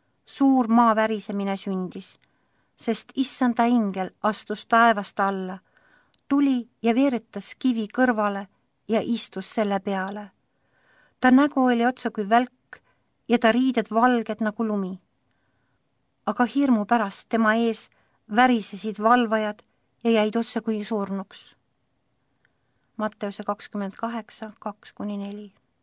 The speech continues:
Mõned piibliuurijad on püüdnud välja selgitada tolle kivi kaalu, kuid meil ei tarvitse selle üle targutada, sest Jeesuse väljumiseks hauast polnud oluline,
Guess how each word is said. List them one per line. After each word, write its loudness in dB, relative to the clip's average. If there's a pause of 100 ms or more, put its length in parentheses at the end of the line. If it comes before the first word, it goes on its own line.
(1600)
Mõned 6 (100)
piibliuurijad 0 (580)
on 4
püüdnud 0
välja 2
selgitada -4
tolle 2
kivi -2
kaalu, 0 (1160)
kuid 0
meil 6
ei 0
tarvitse -2
selle 2
üle 0
targutada, -2 (760)
sest -6
Jeesuse -2
väljumiseks 0 (120)
hauast 0 (200)
polnud 2
oluline, 0